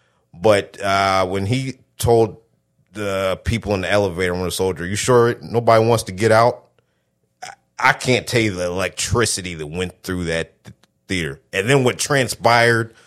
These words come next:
of <laughs> him beating the hell out those people in the elevator. Then his escape, uh, throwing that shield, not blowing up a jet.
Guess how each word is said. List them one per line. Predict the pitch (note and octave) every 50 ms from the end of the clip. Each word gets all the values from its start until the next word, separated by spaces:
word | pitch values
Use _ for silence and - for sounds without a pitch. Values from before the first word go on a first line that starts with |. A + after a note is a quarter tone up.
| _ -
of | - C3+ - -
<laughs> | -
him | - B3 G#3 E3+ C3+
beating | A2+ E3+ G#3 A#3 F#3 E3
the | D3+ E3 E3 E3+
hell | F3 G#3+ G3+ F#3
out | D#3+ C#3+ C3
those | C#3 C3+ A#2+
people | - E3 D3+ C#3
in | B2
the | B2
elevator. | B2 A#2+ B2+ A2+ - - - - - - - -
Then | - D3+ G#3+
his | A#3 F3+ C#3
escape, | C#3 C3+ - - - - - E3+ F#3+ A#3+ G#3 - _ _ _ - -
uh, | E3 E3 - -
throwing | - F3+ F#3 F#3+ F#3
that | F#3 F#3 E3+ -
shield, | - - G3 F#3+ F#3 F#3 F#3+ E3+
not | D#3 D#3 F3 G#3 - - C3+
blowing | B2 D#3+ F#3 G3 F#3+ F#3+
up | F#3 F#3 -
a | E3
jet. | C#3+ C3 D#3 E3 F3 - -